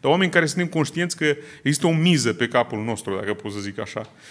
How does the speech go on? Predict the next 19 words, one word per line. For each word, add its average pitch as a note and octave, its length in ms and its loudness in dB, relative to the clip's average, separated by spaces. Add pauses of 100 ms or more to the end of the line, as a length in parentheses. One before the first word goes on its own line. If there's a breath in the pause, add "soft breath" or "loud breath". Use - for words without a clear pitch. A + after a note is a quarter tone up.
(140 loud breath)
eh, B2+ 240 0
că C#3 320 6
cineva D3 380 2
caută D3+ 300 0
să C#3 140 -6
ne C3 80 -2
amăgească. A#2+ 600 -2 (260 loud breath)
După D3+ 260 0
aceea, D#3 380 4 (840)
a C3 60 -4
putea A2+ 220 2
să, C3+ 360 4 (240 loud breath)
eh, A#2 260 2
ne C3 180 4
bizuim C3 840 6 (120)
pe A2+ 100 -2
Duhul E3 200 0
lui D3 100 2
Dumnezeu, A#2 560 2